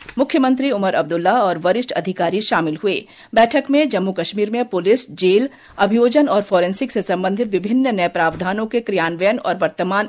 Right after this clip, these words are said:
स्थिति की समीक्षा की गई। दिल्ली भारतीय जनता पार्टी विधायक दल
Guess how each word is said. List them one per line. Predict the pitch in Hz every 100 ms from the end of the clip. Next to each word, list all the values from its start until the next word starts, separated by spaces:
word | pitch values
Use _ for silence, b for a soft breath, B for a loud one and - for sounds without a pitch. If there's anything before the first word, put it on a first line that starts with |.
| -
स्थिति | - 254 240
की | 220 170 160 B B B
समीक्षा | - 262 240 - 202 220
की | - 165
गई। | 190 190 95 - _ _ _ _ _ _
दिल्ली | 214 277 311 359
भारतीय | 247 254 302
जनता | 285 254 247 247
पार्टी | 240 220 277
विधायक | 226 220 220 214
दल | 202 247